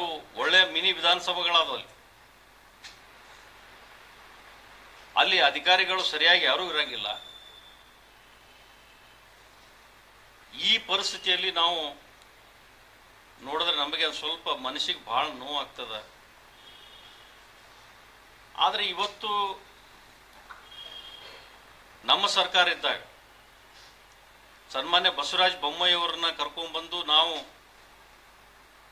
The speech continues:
ರೈತರು ಭೂಮಿ ಕಳ್ಕೊಂಡಂತ ರೈತರಿಗೆ ಇವತ್ತು ನಂದಿ ಶುಗರ್ ಫ್ಯಾಕ್ಟರಿಯಲ್ಲಿ ಕರ್ಕೊಂಡ್ಬಂದು ಒಂದು ಪರಿಹಾರವನ್ನು ಘೋಷಣೆ ಮಾಡಿ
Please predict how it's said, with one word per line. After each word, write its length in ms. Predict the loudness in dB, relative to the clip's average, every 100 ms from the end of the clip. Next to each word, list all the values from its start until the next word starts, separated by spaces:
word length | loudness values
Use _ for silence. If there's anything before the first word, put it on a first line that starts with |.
| -2
ರೈತರು 360 | 2 2 0 -8
ಭೂಮಿ 340 | -8 -6 -4
ಕಳ್ಕೊಂಡಂತ 560 | -2 -4 -4 -6 -4 -2
ರೈತರಿಗೆ 560 | -2 -2 -4 -4 -4 -8 -16 -20 -20 -20 -20 -20 -20 -20 -20 -20 -20 -20 -20 -20 -16
ಇವತ್ತು 240 | -14 -6 -4
ನಂದಿ 320 | -2 -4 -6
ಶುಗರ್ 300 | -4 -6 -4
ಫ್ಯಾಕ್ಟರಿಯಲ್ಲಿ 500 | -4 -4 -4 -4 -4
ಕರ್ಕೊಂಡ್ಬಂದು 880 | -8 -10 -12 -8 -8 -8 -10 -12 -16 -20 -20 -20 -20 -20 -20 -10
ಒಂದು 160 | -10
ಪರಿಹಾರವನ್ನು 720 | -6 -2 4 4 4 2 -2 -6
ಘೋಷಣೆ 340 | -8 -6 -6
ಮಾಡಿ 440 | 0 0 0 -2